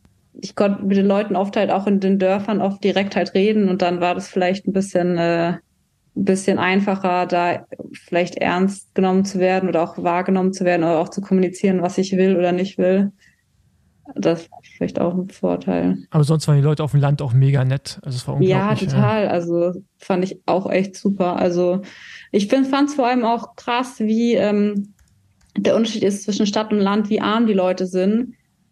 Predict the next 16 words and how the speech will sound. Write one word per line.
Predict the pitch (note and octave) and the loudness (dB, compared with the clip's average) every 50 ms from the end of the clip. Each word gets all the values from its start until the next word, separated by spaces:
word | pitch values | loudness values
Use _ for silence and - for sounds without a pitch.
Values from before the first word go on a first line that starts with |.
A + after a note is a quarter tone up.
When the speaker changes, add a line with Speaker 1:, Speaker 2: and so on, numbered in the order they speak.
| _ _ | _ _
Speaker 1:
Also | - F#3 F#3+ F#3+ | -2 -2 0 0
ich | G3 - | 0 0
mein, | G#3 G3 F#3+ G3 G3 G3 G3 G3+ G3 G3 - - - - | 0 0 2 2 2 2 4 2 2 0 -2 -8 -14 -12
das | - G3 G3 - | -12 -12 -8 -6
ist | - G3 G3+ G#3 | -4 -2 0 2
ja, | F3+ F3+ F#3+ G3 | 2 2 2 2
selbst | G#3 G#3+ G#3 G#3 - | 0 0 -2 -2 0
wenn | A3+ A3 G3+ | 2 2 2
die | G#3+ A3 A3+ A3+ A3+ - - | 4 2 2 2 0 -2 -4
uns | - - A#3+ A#3+ A3+ A#3 | -2 0 0 0 0 -2
freundlich | - - A3+ G#3+ G#3+ G#3 G#3 | -2 -2 0 0 0 0 -2
zu | - - G#3 | -2 0 0
mir | G#3 G3+ G3 | 2 2 2
wären | G3 G3 G3 G3 G3+ G#3 G#3+ - | 2 2 2 2 0 0 0 0
oder | - G3 G3 F#3+ F#3+ | 0 0 0 0 0
so, | - F#3+ G3 G3 G#3 A3+ A3 | 0 0 0 0 0 -2 -4